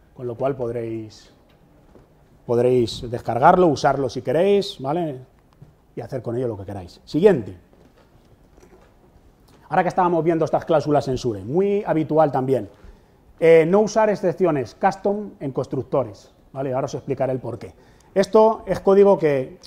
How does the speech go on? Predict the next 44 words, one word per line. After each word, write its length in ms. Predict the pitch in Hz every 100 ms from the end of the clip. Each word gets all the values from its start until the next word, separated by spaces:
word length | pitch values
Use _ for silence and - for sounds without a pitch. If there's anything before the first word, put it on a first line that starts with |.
| -
aunque 240 | 139 135
no 140 | 139
son 160 | 139 190
ejemplos 320 | 180 190 175
que 60 | 175
he 40 |
puesto, 220 | 180 190
es 80 | 170
código 280 | - 175 165
que 80 | 143
me 80 | 151
he 40 |
encontrado 340 | 139 131 131
de 80 | 123
verdad, 220 | 120 113
¿vale? 180 | 123 156
En 80 | 160
un 80 | 131
cliente, 480 | 127 147 156 208 220 _ _ _ _ _
eh, 240 | - 139 139
utilizaban 640 | 139 143 139 156 175 190 180
excepciones 580 | 135 139 - 175 165
genéricas 760 | - 151 156 185 196 220 - - _ _ _ _
para 280 | 156 143 139
cada, 440 | 170 175 185 196 147
eh, 600 | 135 131 123 120 117 113
precondición. 640 | 143 135 123 117 131 104 104 _ _ _
En 100 | 135
este 220 | 151 190
caso 260 | 170 214 214
me 80 | 156
decían, 360 | 139 143 131
"Claro, 280 | 120 180 156
yo 160 | 135 160
tengo 120 | 180
aquí 160 | 156 170
invalid 360 | 135 156 165
latitude 420 | 160 160 165 160
exception, 460 | 165 160 208 - 190
invalid 340 | 135 151 156
longitude 460 | 139 143 139 135 135
exception", 400 | 110 139 - 104
y 80 | 110
yo, 160 | 117